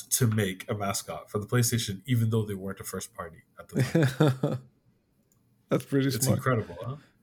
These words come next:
Speaker 2: Na-,
Speaker 1: <laughs>
Speaker 2: Naughty Dog, man. Uh,
Speaker 1: Yeah.
Speaker 2: Naughty Dog always been great.
Speaker 1: Absolutely, very smart people.
Speaker 2: Yeah.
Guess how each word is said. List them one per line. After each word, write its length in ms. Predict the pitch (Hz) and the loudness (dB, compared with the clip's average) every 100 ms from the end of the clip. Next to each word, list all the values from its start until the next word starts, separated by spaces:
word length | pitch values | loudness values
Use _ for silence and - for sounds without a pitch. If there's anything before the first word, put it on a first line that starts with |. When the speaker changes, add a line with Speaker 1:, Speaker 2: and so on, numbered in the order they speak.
| - 110 175 | -4 0 6
Speaker 2:
Na-, 380 | 220 - 123 117 | 6 6 2 6
Speaker 1:
<laughs> 0 | |
Speaker 2:
Naughty 320 | 247 240 226 | 10 12 12
Dog, 260 | 175 147 | 12 12
man. 300 | 143 135 151 175 - - - _ _ _ - 160 | 8 2 0 -4 -14 -20 -20 _ _ _ -4 4
Uh, 80 | 156 | 4
Speaker 1:
Yeah. 180 | - 107 - - _ _ | 4 -4 -12 -20 _ _
Speaker 2:
Naughty 220 | 165 165 170 | 4 8 10
Dog 240 | 151 147 | 10 10
always 240 | 160 170 151 | 10 10 10
been 200 | 147 143 | 6 8
great. 240 | 139 131 131 - _ _ _ _ _ _ _ - - _ _ 117 | 10 8 4 -18 _ _ _ _ _ _ _ -20 -20 _ _ -8
Speaker 1:
Absolutely, 600 | 101 - 104 104 - 98 | -6 -4 -6 -6 -14 -10
very 180 | 98 | -8
smart 300 | 98 - - | -8 -10 -14
people. 280 | - - - - | -18 -20 -10 -2
Speaker 2:
Yeah. 380 | 156 156 143 | 4 6 6